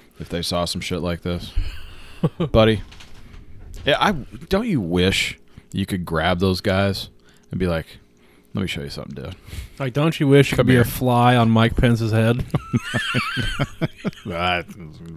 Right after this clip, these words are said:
Speaker 1: was pretty good.
Speaker 2: Thank you.
Speaker 1: That was pretty good. <laughs> Man.
Speaker 2: Yeah.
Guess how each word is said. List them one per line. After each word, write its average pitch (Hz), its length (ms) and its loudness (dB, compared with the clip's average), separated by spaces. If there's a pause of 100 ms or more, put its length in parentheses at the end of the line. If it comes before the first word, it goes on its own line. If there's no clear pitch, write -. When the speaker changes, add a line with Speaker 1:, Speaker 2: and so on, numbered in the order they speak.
(100)
Speaker 1:
was 95 280 -12
pretty 113 200 -14
good. 110 220 -8
Speaker 2:
Thank 170 240 -12
you. 208 60 -12
Speaker 1:
That 220 120 2
was 117 100 -14
pretty 107 220 -8
good. 107 160 -8 (1500)
<laughs> 240 120 -8 (880)
Man. 80 520 -2 (1400)
Speaker 2:
Yeah. 135 380 2